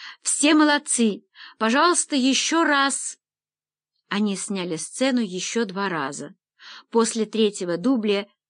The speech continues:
режиссёр просиял. "Вы молодцы! Ей-богу, молодцы!" Присутствующие зааплодировали, но нельзя было сказать, кому именно предназначаются аплодисменты.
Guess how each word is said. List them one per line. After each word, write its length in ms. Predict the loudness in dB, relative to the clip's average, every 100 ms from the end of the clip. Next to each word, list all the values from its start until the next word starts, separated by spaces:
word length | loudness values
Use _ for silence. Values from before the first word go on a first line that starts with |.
| _ -2
режиссёр 560 | 0 0 0 0 0
просиял. 680 | -2 -6 -4 0 0 0 -6 _ _ _ _ _ _ -2
"Вы 300 | 4 6 6
молодцы! 760 | 4 2 -2 -2 4 4 2 _ _ _ _ _ -14
Ей-богу, 840 | -2 2 2 2 4 4 6 2
молодцы!" 920 | 4 4 4 2 0 -4 2 4 4 -4 _ _ _ _ _ _ _ _ _ _ _ _ -20 _ _
Присутствующие 1160 | 0 2 4 2 2 -2 0 0 -2 -2 0 0
зааплодировали, 1200 | 0 -2 -2 -4 -2 2 2 4 4 2 0 -6 _ _ 0
но 160 | 4
нельзя 440 | 6 6 4 2 0
было 200 | 0 -2
сказать, 640 | -2 -4 0 0 -2 -6 _ _ _
кому 280 | 0 4 4 2
именно 640 | 2 2 2 -2 -4 -8 -12 -2
предназначаются 1040 | -2 -2 -4 -4 -4 -4 -4 -6 -8 -10 -8
аплодисменты. 1000 | -10 -6 -6 -6 -8 -6 -6 -8 -14